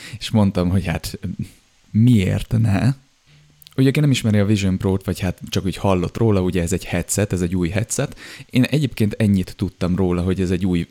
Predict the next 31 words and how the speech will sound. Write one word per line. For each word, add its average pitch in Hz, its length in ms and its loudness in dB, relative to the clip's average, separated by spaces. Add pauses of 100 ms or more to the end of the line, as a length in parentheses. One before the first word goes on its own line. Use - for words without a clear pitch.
(100)
V - 140 -6
R 90 280 2
headset, 95 400 -2
csak - 140 -6
az - 100 -2
Apple-től. 98 600 0
Igazából 92 540 0 (460)
fogalmazom 113 420 0
úgy, 101 120 2
egyáltalán 90 500 0
nem 92 140 2
érdekel 87 360 0
a 90 40 0
dolog, 104 240 2
mert 98 180 -2 (260)
mint 92 180 -2
terméktervező, 95 800 0
meg 87 180 0
game 95 180 2
designer 92 420 0
én 95 140 0 (420)
annyira 95 580 2
nem 95 440 0
érdeklődöm 90 840 0
a 85 100 -4
V 85 80 -2 (360)
R, 90 40 0
meg 80 160 -2
az 80 200 -4
A 85 340 -2
R 82 100 -6